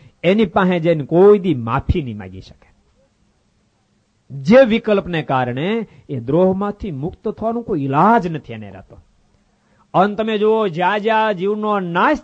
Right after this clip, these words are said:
થઈ જાય શબ્દ મહારાજ મૂક્યો, ત્યાં દ્રોહી માટે જ મૂક્યો,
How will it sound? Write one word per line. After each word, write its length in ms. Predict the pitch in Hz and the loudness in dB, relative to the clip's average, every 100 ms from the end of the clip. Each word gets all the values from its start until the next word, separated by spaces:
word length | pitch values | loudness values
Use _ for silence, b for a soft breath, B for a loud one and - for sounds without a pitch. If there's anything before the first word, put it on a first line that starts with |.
| - | -4
થઈ 100 | 202 | 0
જાય 220 | 196 190 | 2 0
શબ્દ 240 | 202 180 | -2 -4
મહારાજ 320 | 180 180 180 160 | -4 -2 -2 -2
મૂક્યો, 460 | 170 180 160 127 b - | -6 -2 -2 -2 b -10
ત્યાં 160 | 123 | -10
દ્રોહી 280 | 117 170 156 | -4 0 0
માટે 360 | 135 156 208 285 | 0 0 2 0
જ 80 | 247 | 2
મૂક્યો, 460 | 220 208 180 113 | -2 0 -4 -4